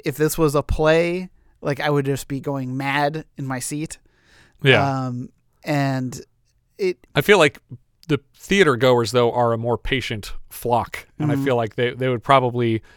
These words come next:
Speaker 2: have an easier time sitting through this than the typical film goer would.
Speaker 1: I, I, I think a certain group of theater goers would, would be
Speaker 2: Yeah.
Speaker 1: fine sitting through this. Like,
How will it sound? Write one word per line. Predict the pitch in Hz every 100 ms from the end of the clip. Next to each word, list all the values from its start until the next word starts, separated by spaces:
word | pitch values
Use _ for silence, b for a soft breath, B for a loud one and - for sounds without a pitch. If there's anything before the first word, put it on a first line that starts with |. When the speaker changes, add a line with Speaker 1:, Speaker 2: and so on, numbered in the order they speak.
| b
Speaker 2:
have | 127 120
an |
easier | 123 117 123
time | - 113
sitting | - 110
through | 117 110
this | 104
than | 113 104 110 120
the | 120
typical | - 131 104 104
film | - 107
goer | 101 95 98
would. | 104 _ - -
Speaker 1:
I, | - -
I, | 247 -
I | 226
think | 214 254 233 - _ _ _ -
a | 165
certain | 226 214 175 156
group | 139 127 -
of | 139
theater | - 131 123
goers | - - 73
would, | - - -
would | 143 156
be | 135 131 127
Speaker 2:
Yeah. |
Speaker 1:
fine | 110 52 - -
sitting | - -
through | - -
this. | - -
Like, | - 156